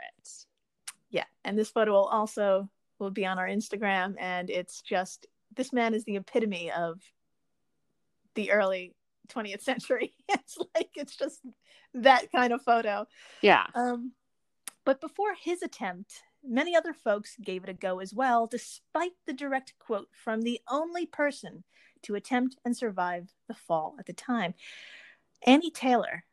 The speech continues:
Speaker 2: was an American school teacher, and she was the fucking person who actually was the first person to do it and survived. And she did it in a literal barrel.
Speaker 1: Oh
Speaker 2: Like,
Speaker 1: my
Speaker 2: think of a, a
Speaker 1: God.
Speaker 2: wine barrel. Yeah, it wasn't a metal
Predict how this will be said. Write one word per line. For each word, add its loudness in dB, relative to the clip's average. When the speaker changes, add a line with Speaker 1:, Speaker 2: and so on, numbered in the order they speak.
Speaker 2:
was -4
an -2
American 4
school -2
teacher, 2
and -2
she -4
was -2
the -8
fucking -4
person -4
who -6
actually -2
was -6
the -12
first 0
person 0
to -8
do 6
it 4
and 4
survived. 0
And 0
she -2
did -4
it -8
in -2
a 2
literal 2
barrel. -4
Speaker 1:
Oh 12
Speaker 2:
Like, 8
Speaker 1:
my 12
Speaker 2:
think 4
of 12
a, 12
a 6
Speaker 1:
God. 0
Speaker 2:
wine 4
barrel. -4
Yeah, -4
it -6
wasn't -6
a -4
metal -4